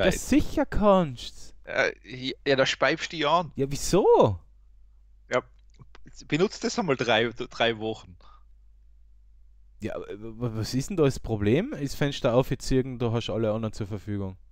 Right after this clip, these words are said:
Speaker 2: Da-, das ist, das Ding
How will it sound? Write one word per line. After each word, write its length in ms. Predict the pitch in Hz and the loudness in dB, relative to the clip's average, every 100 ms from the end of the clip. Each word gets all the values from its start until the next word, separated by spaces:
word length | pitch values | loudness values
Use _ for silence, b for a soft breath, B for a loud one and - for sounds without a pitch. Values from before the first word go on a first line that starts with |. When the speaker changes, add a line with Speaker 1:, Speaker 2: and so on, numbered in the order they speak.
| - | -16
Speaker 2:
Da-, 160 | 147 - - - - - - - - - - | -14 -14 -18 -20 -20 -20 -20 -20 -20 -20 -14
das 200 | 131 - | -12 -10
ist, 320 | 147 - - - - - - | -10 -10 -10 -14 -20 -20 -14
das 200 | 113 - | -12 -12
Ding 300 | - 165 165 | -10 -10 -10